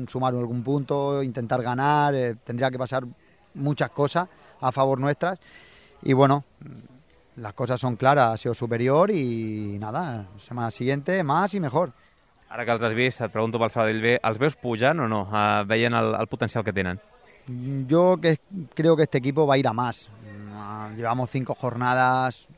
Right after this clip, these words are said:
Speaker 1: es lo que hablamos, lleva diecisiete goles a favor, sí que le hacen algún gol y tal, pero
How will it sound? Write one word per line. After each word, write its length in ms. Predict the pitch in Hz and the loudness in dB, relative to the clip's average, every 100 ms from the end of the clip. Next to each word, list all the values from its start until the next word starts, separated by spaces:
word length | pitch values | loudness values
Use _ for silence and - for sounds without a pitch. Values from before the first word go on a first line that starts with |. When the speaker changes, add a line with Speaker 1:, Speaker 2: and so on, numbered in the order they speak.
| 156 | -12
Speaker 1:
es 140 | - 120 | -6 -4
lo 100 | 117 | -4
que 60 | |
hablamos, 420 | 117 123 120 117 | -2 -4 -4 -8
lleva 180 | 117 117 | -4 -4
diecisiete 440 | 117 117 113 117 120 | -4 -8 -8 -6 -4
goles 260 | 120 117 | -4 -6
a 80 | 110 | -8
favor, 400 | - 117 127 127 | -6 -4 -2 -4
sí 120 | 127 | -6
que 80 | 123 | -4
le 60 | 131 | -4
hacen 160 | 127 | -4
algún 320 | 123 117 120 117 | -6 -6 -6 0
gol 220 | 131 123 | 0 0
y 60 | |
tal, 240 | 117 131 123 | -2 -2 -2
pero 300 | 120 117 | -4 -6